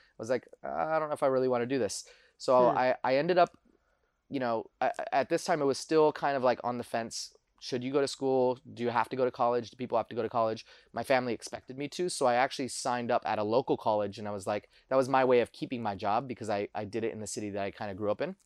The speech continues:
Speaker 2: Okay, okay.
Speaker 1: So I was like, <clears throat> "Well, I'm just gonna go to the local college for a year, see how it goes." But that was really, again, my secret way of just saying, "I'm gonna keep my job,"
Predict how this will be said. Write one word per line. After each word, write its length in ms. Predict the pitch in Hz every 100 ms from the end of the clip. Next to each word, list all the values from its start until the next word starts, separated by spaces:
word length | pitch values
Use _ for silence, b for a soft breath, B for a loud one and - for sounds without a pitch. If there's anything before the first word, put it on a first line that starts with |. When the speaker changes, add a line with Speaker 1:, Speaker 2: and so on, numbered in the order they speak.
| -
Speaker 2:
Okay, 220 | 160 160 - _ 143
okay. 240 | 135 117 B B
Speaker 1:
So 140 | -
I 20 | 135
was 140 | 131
like, 160 | 131 131
<clears throat> 140 | 240
"Well, 340 | 175 165 - _ _ _
I'm 120 | 143
just 100 | 147
gonna 140 | - 151
go 80 | 139
to 80 |
the 60 | 117
local 260 | 120 123 123
college 320 | 120 117 107
for 160 | -
a 60 | 110
year, 420 | 107 113 110 117
see 140 | - 131
how 80 | 117
it 80 |
goes." 260 | 143 127 110
But 140 | 127
that 120 | 123 131
was 140 | 110
really, 240 | 123 120
again, 380 | 110 117 110 101 - -
my 120 | 110
secret 380 | - 139 123 117
way 160 | 120
of 80 | 107
just 180 | 95 107
saying, 220 | 117 107
"I'm 80 | 104
gonna 100 | 107
keep 180 | - -
my 100 | 113
job," 400 | 104 113 107